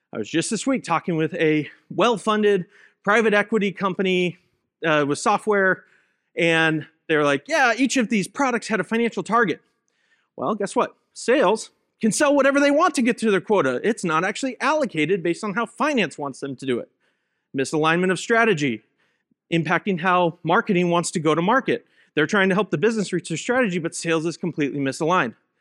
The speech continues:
I had a cybersecurity client I was working with as we were going through that.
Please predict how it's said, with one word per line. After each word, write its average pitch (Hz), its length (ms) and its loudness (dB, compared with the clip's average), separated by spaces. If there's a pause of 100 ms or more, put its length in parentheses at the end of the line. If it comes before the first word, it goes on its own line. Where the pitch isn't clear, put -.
(320)
I 127 80 -6
had 127 120 -2
a 139 40 -6
cybersecurity 180 840 -2
client 180 280 0
I 135 80 2
was 131 160 -2
working 135 260 -6
with 123 180 -8
as 131 140 -14
we 139 120 0
were 143 140 0
going 165 240 2
through 269 220 -2
that. - 220 0